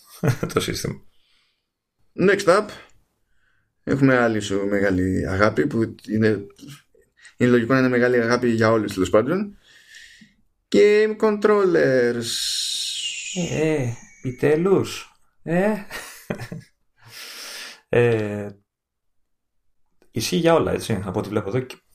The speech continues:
Speaker 1: και για
Speaker 2: Ναι.
Speaker 1: iPhone, και για iPad, και για Apple T V, ε, και για Mac.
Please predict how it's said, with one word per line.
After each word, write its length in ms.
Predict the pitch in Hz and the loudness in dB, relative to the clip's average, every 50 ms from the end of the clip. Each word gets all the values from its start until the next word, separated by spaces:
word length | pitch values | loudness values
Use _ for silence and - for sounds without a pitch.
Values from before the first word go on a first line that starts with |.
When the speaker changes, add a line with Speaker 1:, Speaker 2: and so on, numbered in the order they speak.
| - - - - - - - - - - - - - | -20 -20 -20 -20 -20 -20 -20 -20 -20 -20 -20 -20 -6
Speaker 1:
και 120 | - - 135 | 0 2 4
για 120 | 123 139 | 6 6
Speaker 2:
Ναι. 200 | 151 131 139 135 | 6 6 4 4
Speaker 1:
iPhone, 200 | - 143 135 131 131 | 0 -2 -2 -2 -2
και 120 | - 123 | 0 0
για 320 | 127 120 101 98 123 147 - | 2 2 2 2 2 2 2
iPad, 200 | - 135 135 131 135 143 135 - - _ _ | 2 2 2 0 -2 -8 -10 -12 -14 _ _
και 120 | - 123 | -2 0
για 280 | 123 117 113 110 104 101 98 98 95 95 95 95 95 | 0 2 2 0 0 -2 -2 -4 -4 -6 -6 -6 -4
Apple 200 | 101 101 104 98 90 | -4 -4 -4 -6 -8
T 160 | 101 95 98 | -6 -4 -2
V, 240 | 135 160 156 160 156 147 - _ _ _ _ _ _ _ _ _ _ | 0 0 0 -2 -4 -6 -10 _ _ _ _ _ _ _ _ _ _
ε, 280 | - 101 104 104 101 104 | -8 -4 -4 -4 -4 -4
και 160 | 101 - 117 | -6 -4 -2
για 160 | 113 117 120 143 | -2 0 0 2
Mac. 160 | 165 135 - | 2 0 0